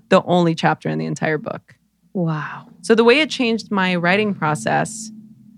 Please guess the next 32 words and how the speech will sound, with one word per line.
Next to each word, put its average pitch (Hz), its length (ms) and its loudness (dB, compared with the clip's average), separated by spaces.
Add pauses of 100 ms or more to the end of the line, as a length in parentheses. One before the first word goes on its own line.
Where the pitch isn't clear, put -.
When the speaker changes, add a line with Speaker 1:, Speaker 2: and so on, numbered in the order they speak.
(340)
Speaker 1:
was 165 600 0 (1200)
I 185 120 4
got 185 340 2
to 180 180 -4 (300)
have 175 260 0
an 180 60 0
experience 170 540 -2
of - 80 -20
what 160 100 0
it's - 180 -6
like 160 280 -2
to 156 440 -4 (1700)
accept 160 440 -2
your 151 100 -2
work 151 440 -2 (460)
and 170 120 2
not 151 180 -2
question - 380 -4
it. - 100 -10 (360)
Speaker 2:
Wow. 170 580 0 (220)
Speaker 1:
Yeah. 151 220 -4 (440)
Speaker 2:
'Cause 226 180 4
that's 262 200 0
when 277 140 4
it's, 214 160 2
like, 180 140 0
so 175 300 4
divinely 151 680 0
guided 147 480 -2
and 156 180 -2
true. 165 420 4
And, 151 300 -2